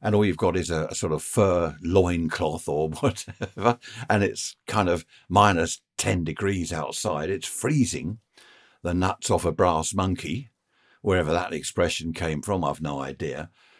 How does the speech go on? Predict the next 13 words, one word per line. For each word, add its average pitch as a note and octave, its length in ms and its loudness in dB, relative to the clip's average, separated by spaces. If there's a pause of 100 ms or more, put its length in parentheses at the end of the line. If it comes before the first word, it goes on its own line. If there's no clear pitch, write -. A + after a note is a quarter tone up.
So C3 160 8
you C3+ 160 8
go B2 180 6
into A2 260 4
the F#2+ 120 -4
cave G2 400 -2
and A#2 120 2
it's - 440 -4
a, G#2+ 120 -2 (140)
a A2 100 0
steady G2+ 560 2
eleven F2+ 440 0
degrees. A#2 680 -4